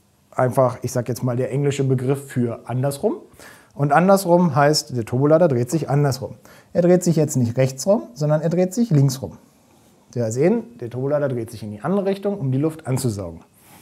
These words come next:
Welchen technischen Vorteil hat das aber jetzt, einen Reverse Turbolader zu benutzen? Vom Prinzip her gar keinen. Weil der Turbolader macht die gleiche Arbeit. Der einzige Unterschied ist,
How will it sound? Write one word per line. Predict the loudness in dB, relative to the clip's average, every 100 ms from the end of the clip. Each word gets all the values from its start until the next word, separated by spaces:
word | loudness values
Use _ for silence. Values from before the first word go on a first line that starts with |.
| -20 _ _ _ _ _
Welchen | 0 4 4 2 0
technischen | 0 0 -8 -8
Vorteil | 0 2 2 0 -2
hat | -4 -8
das | -8
aber | -8 -6
jetzt, | -6 -6 -8
einen | -4
Reverse | -2 0 0 0
Turbolader | -2 0 0 -2 -8
zu | -8
benutzen? | -8 -10 -14 -18 _ _ -20 -20 _
Vom | -2 0
Prinzip | 0 -4 -4 -6 -2
her | -2 -2 -4 -18 _ _ _ _ _
gar | -2 0
keinen. | -4 -10 -20 _ _ -20 -20 _ _ _
Weil | 4 6 6 6 4 0 _ _ _ _
der | 0 4
Turbolader | 6 8 8 8 4 0
macht | -4 -2
die |
gleiche | -2 -2 -4 -2
Arbeit. | -2 -2 -14 _ _ _ _ _ -8
Der | 0
einzige | 2 2 2 2
Unterschied | 4 4 2 0 -2
ist, | 0 0 -4